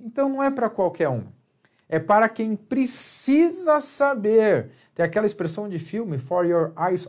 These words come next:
only", lembra? Até tem alguns documentos, alguns documentos impressos em vermelho pra não serem fotografados. Bem coisa de filme, é isso daqui mesmo.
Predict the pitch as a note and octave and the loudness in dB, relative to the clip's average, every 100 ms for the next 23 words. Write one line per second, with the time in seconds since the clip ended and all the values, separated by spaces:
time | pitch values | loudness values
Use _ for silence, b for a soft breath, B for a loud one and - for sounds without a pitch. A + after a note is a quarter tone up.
0 | - F#3 A3+ E3 B2+ C3+ A#3 C#3+ B2 B | -6 -4 -4 -2 -2 -2 -6 -8 -10 B
1 | C3 A3+ A3 G#3+ F3+ C3+ C#3 C#3 D3 E3 | 0 2 2 4 4 2 0 -2 -6 -6
2 | E3 E3 D#3+ - B2 C3 G3+ F3 - D#3+ | -4 -4 -4 -4 -4 -2 -2 -4 -4 -4
3 | D#3 C#3+ D#3 D#3 D3+ D#3 C#3 A2 B2 G#3 | -4 -2 -2 -2 -4 -2 -2 -2 2 2
4 | E3 A#2+ B2+ C3 C3 C#3+ C#3 D3+ C3+ C#3 | 2 -4 -8 -8 -6 -6 -6 -8 -6 -2
5 | C#3 - G#2 B2 G3+ F#3 B2+ G#2+ b b | -2 -4 -4 4 6 6 2 -4 b b
6 | b A3+ F4 - G#3+ F3 B2 - B3 G#3 | b -6 -4 2 2 2 -4 -8 -10 -10
7 | A#3 D4 A3 - G3+ A3 F#3 B2+ | -14 -10 -12 -10 -8 -4 -4 -6